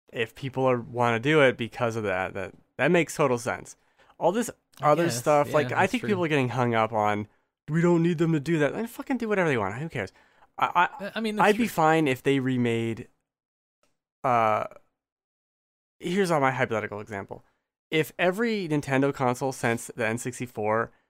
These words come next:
Speaker 1: had a touched up, retextured, new three D model version of Ocarina of Time, I'd be into that. Then we'd have the GameCube
Speaker 2: Hmm.
Speaker 1: version that's a little better, and then the Wii version was probably worse, and then the,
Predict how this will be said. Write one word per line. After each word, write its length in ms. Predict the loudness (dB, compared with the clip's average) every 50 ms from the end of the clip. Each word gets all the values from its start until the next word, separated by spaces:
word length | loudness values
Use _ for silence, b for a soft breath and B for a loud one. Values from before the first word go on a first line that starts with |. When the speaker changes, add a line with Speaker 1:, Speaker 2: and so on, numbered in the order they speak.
| _ _ _ -6
Speaker 1:
had 280 | -2 0 2 4 4
a 200 | 4 2 2 0
touched 440 | -4 -6 -4 -4 -2 -2 -4 -4 0
up, 240 | 0 2 2 0 -2
retextured, 920 | -6 -8 -6 -6 -4 -4 -4 -4 -4 -4 -6 -4 -2 0 0 0 0 -2 -6 -12 _ _ _ _ _ _ -6
new 280 | -2 0 0 0 0 -2
three 180 | -2 -2 -2
D 100 | 0 0
model 380 | 0 2 2 2 4 2 2 0
version 500 | 0 0 -2 -2 -2 -2 -4 -4 -4 -4
of 400 | -4 -2 -2 0 0 -2 -4 -8 -16 _ _
Ocarina 340 | -8 -6 -4 -4 -2 -2 -2
of 80 | -4 -4
Time, 440 | -4 -4 -2 -2 0 -2 -4 -6 -10 _ _ _ _ _ _ _ -8
I'd 220 | -4 -4 -2 -2
be 180 | -2 -2 -2 -2
into 180 | -2 -2 -2 -4
that. 260 | -6 -6 -8 -10 -14 _ _ _ _ _ _ -6
Then 200 | -2 -2 0 2
we'd 100 | 0 0 0
have 200 | 0 0 0 0
the 80 | -2
GameCube 360 | 0 2 2 2 2 0 -2 -2
Speaker 2:
Hmm. 40 | 0
Speaker 1:
version 260 | 0 0 0 -2 -4
that's 120 | -6 -6
a 40 | -4
little 180 | -4 -4 -2 0
better, 260 | 0 -2 -2 -2 -4
and 100 | -4 -2
then 140 | 0 2 2
the 120 | 2 0
Wii 200 | 0 0 0 0
version 260 | 0 0 0 -2 -4
was 100 | -8 -8
probably 260 | -6 -4 -2 -2 0
worse, 280 | -2 -2 -4 -4 -6 -8
and 100 | -8 -4
then 160 | -2 0 2 2
the, 220 | 2 2 2